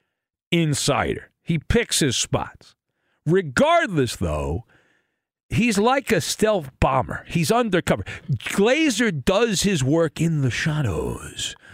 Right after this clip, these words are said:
Watch out. And it's, it's always a cloak and dagger mission. I remember years ago, I was doing a show on the weekend, and we had Glazer on, and he was in Tampa. And he couldn't come on right away 'cause he was having dinner with some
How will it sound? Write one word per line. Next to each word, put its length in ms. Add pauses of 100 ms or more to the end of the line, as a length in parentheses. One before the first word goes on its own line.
(260)
Watch 340
out. 360
And 200
it's, 200
it's 180
always 260
a 60
cloak 400
and 120
dagger 340
mission. 340 (840)
I 40
remember 200
years 300
ago, 500 (160)
I 100
was 140
doing 240
a 40
show 200
on 80
the 60
weekend, 480
and 340 (520)
we 160
had 180
Glazer 520
on, 380 (760)
and 160
he 100
was 160
in 100
Tampa. 520 (840)
And 80
he 60
couldn't 300
come 180
on 200
right 160
away 200
'cause 220
he 100
was 160
having 400
dinner 420
with 200
some 340